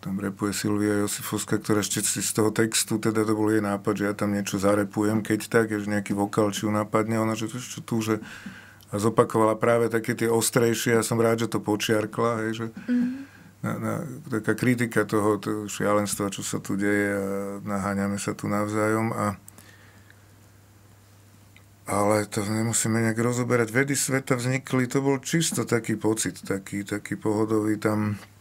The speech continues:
Speaker 1: neviem k tomu nič bližšie povedať, no. K-,
Speaker 2: <laughs>
Speaker 1: je, je, je tam,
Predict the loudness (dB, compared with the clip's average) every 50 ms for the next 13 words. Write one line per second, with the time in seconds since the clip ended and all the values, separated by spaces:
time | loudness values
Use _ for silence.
0 | -20 -20 -20 -20 -20 -20 -20 -20 -20 -20 -20 -20 -20 -20 -20 -20 -20 -20 -20 -20
1 | -14 -8 -6 -4 -2 0 0 0 -2 -2 -2 0 2 2 2 2 2 0 -2 -4
2 | -4 -2 -2 -2 -2 -2 -4 -4 -2 -4 -2 -2 -4 -4 -6 -8 -10 -8 -4 0
3 | 0 0 0 0 0 0 0 0 0 2 2 2 2 2 0 0 0 0 -2 -4
4 | -4 -6 -8 -10 -12 -16 -16 -18 -18 -20 -20 -20 -10 -4 -2 -2 -2 -2 0 0
5 | 2 2 2 0